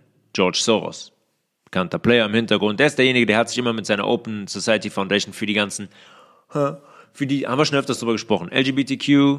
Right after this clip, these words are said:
Black Lives Matter und diese Dinge kommen alle von George Soros. Alle von George Soros über die sozialen Medien und dann ab-, führt das dazu, dass in Berlin auf einmal fünfzigtausend Menschen auf die Straße rennen und schreien, "Black Lives Matter."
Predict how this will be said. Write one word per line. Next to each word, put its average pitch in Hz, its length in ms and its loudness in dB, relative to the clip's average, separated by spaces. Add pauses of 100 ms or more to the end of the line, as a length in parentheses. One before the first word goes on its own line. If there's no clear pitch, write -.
(140)
Black 127 220 0
Lives 127 240 0
Matter 127 500 0
und 127 100 -2
diese 139 180 2
Dinge 127 220 2
kommen 117 200 -4
alle 113 420 2
von 95 240 -8
George 90 240 -2
Soros. 82 420 -10
Alle 113 280 -4
von 98 180 -12
George 90 200 -8
Soros 101 400 -4
über 98 120 -6
die 92 60 -6
sozialen 92 480 -6
Medien 104 460 2
und 87 160 -12
dann 85 240 -14
ab-, 101 260 -10
führt 110 220 -2
das 104 120 -4
dazu, 98 280 -4
dass 92 160 -6
in 92 100 -10
Berlin 101 260 0
auf 98 140 -2
einmal 92 220 -2
fünfzigtausend 120 920 -4
Menschen 110 300 -4
auf 101 120 -4
die 101 120 -6
Straße 101 420 -2
rennen 95 220 -6
und 92 160 -10
schreien, 95 280 -6
"Black 101 260 -2
Lives 95 260 -2
Matter." 90 280 -8